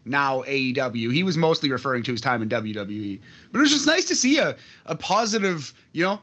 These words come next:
a positive spin on something that Vince McMahon did. It was nice to hear his name,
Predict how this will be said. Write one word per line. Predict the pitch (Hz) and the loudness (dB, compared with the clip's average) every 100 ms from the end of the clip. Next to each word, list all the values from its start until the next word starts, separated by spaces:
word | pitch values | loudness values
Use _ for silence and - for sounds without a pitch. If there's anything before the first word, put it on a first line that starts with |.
| - | -10
a | |
positive | - 220 233 214 175 | -2 0 0 -2 -2
spin | - 208 233 | 0 0 2
on | 190 | 2
something | - 202 185 | 2 0 0
that | 175 135 | -2 -2
Vince | 120 190 | -2 -2
McMahon | 180 170 139 160 208 | -4 -8 -4 -4 -2
did. | 156 135 | 0 0
It | |
was | 151 151 | 0 -2
nice | 160 196 233 | 0 0 0
to | - | -4
hear | 202 196 196 | -6 -4 0
his | 175 143 | 0 0
name, | 156 160 151 156 | -2 0 0 -4